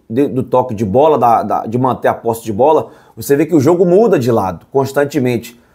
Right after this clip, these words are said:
Começou pela direita, passou pra esquerda. O jogo foi se construindo, né? Foi feita uma jogada de construção. Você vê que ainda lá naquela parte praticamente de conclusão de jogada, né?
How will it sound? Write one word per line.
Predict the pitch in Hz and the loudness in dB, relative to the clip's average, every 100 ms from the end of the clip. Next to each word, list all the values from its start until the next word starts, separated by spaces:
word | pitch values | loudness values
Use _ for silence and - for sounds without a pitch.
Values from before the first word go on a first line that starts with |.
| _ | _
Começou | 123 135 135 156 | 0 0 2 0
pela | 165 160 | 2 2
direita, | 135 131 151 156 - 139 - _ _ _ _ | 4 4 4 2 -4 -14 -16 _ _ _ _
passou | 139 - 156 | -2 0 0
pra | 151 135 | 2 0
esquerda. | 113 - 135 147 143 - - _ _ _ _ | -2 0 2 4 2 -4 -12 _ _ _ _
O | - | -4
jogo | 113 170 - | 0 0 2
foi | 196 | -2
se | - 196 | 0 -4
construindo, | - 202 - 208 196 240 185 127 | -2 -2 0 0 2 2 2 0
né? | 156 180 - _ - - _ _ - | 0 -4 -12 _ -20 -20 _ _ -2
Foi | 101 | 0
feita | 123 156 160 | 2 2 2
uma | 180 | 2
jogada | 156 135 165 180 | 2 2 2 0
de | 156 | -4
construção. | - 180 180 - 160 - 151 175 117 - _ _ _ _ _ _ | -2 -2 -2 -4 -6 -2 0 0 -4 -10 _ _ _ _ _ _
Você | - 120 | -2 2
vê | 151 | 2
que | 151 175 - - - | 4 2 2 -6 -2
ainda | 151 185 277 285 233 - | 0 2 0 2 2 0
lá | - 156 233 | 0 0 2
naquela | 240 226 180 135 | -2 -2 0 0
parte | - 143 123 - | 0 -2 -2 -6
praticamente | - 135 - 131 117 135 120 | -2 -2 0 -2 0 -2 -4
de | 117 | -8
conclusão | - 185 190 170 113 131 151 | -2 -2 2 2 2 2 2
de | 127 | 2
jogada, | 113 107 123 175 147 | 2 2 2 2 0
né? | 165 | -2